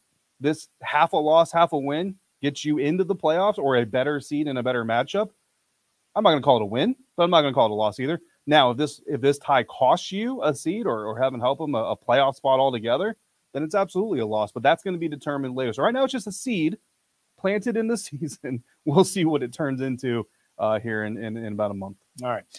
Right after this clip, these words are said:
Speaker 2: That's going to do it for us on this particular edition, live from here at MetLife Stadium in East Rutherford, New Jersey. Again, a twenty twenty tie,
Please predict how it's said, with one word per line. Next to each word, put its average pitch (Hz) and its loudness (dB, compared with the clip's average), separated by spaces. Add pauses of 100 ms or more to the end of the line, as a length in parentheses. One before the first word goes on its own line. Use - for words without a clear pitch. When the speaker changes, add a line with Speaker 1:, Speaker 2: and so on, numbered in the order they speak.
(400)
Speaker 2:
That's 208 4
going 226 6
to 208 0
do 214 6
it 214 0
for 196 0
us 202 -2
on 175 -4
this 190 -2
particular 175 -2
edition, 170 -2
live 165 -2
from 156 -6
here 170 -2
at 156 -6
MetLife 175 -4
Stadium 175 -4
in 156 -2
East 165 -4
Rutherford, 156 -4
New 147 -4
Jersey. 139 -2
Again, 139 -2
a 135 -6
twenty 175 -10
twenty 165 -10
tie, 127 -4